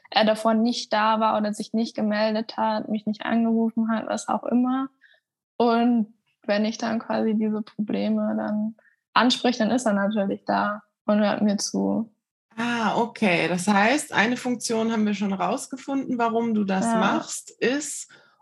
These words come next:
Speaker 2: um mehr Aufmerksamkeit und dann auch Nähe zu bekommen von ihm durch Kommunikation.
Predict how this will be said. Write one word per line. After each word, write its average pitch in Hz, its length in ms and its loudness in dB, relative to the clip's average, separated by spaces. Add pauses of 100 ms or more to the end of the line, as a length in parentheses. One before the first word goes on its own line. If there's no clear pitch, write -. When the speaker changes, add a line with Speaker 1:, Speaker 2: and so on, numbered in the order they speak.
Speaker 2:
um 240 240 0
mehr 226 320 2
Aufmerksamkeit 214 1160 -2
und 202 220 -2
dann 202 200 0
auch 196 340 -4
Nähe 220 400 0
zu 220 180 -8
bekommen 208 520 -2
von 196 260 -2
ihm 190 460 -2 (300)
durch 208 280 0
Kommunikation. 180 1400 -6